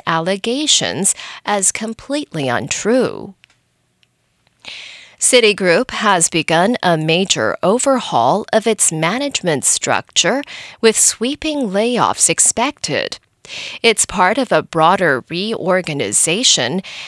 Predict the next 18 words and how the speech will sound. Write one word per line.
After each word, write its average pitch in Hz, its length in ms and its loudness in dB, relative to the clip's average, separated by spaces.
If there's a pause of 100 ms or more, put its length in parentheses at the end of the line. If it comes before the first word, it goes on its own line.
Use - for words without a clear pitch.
(140)
and 226 220 2
seen 233 480 2
as 262 320 0
the 240 220 -4
American 180 680 -2
bank's 160 440 0
biggest 185 600 -2
reshuffle 190 880 -2 (220)
in 233 220 4
nearly 170 340 2
twenty 151 460 -4
years. 190 720 0 (580)
William 214 420 4
Denslow 214 460 0
reports 147 460 -2
from 196 100 -2
New 208 140 2
York. 233 640 -2